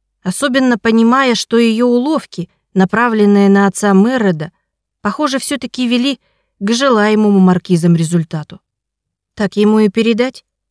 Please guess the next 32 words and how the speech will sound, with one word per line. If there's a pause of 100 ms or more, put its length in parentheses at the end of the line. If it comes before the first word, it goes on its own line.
(240)
фыркнула
мадам,
усаживаясь
рядом. (640)
"Вы
обиделись
на
то, (360)
что
сами
выдумали, (520)
а
потому
не
желаете
с
ним
разговаривать? (760)
Что
за
глупости? (720)
Он
хочет
услышать
о
том,
как
прошла
встреча
с
его
преподобием.